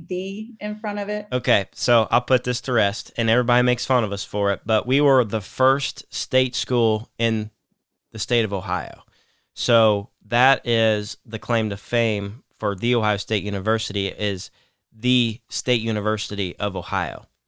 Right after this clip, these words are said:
Speaker 2: So that's why you say it that way. Now, I, I will,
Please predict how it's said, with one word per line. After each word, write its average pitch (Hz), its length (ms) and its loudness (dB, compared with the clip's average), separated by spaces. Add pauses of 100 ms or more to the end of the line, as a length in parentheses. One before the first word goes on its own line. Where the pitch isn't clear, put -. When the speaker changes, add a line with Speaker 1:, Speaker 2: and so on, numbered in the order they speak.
(280)
Speaker 2:
So - 100 -4
that's 110 160 -4
why 107 100 -2
you 92 120 -4
say 95 220 -6
it 87 100 -10
that - 180 -14
way. 55 220 -18 (580)
Now, 120 340 4
I, 156 360 6 (200)
I 147 140 4
will, 135 500 4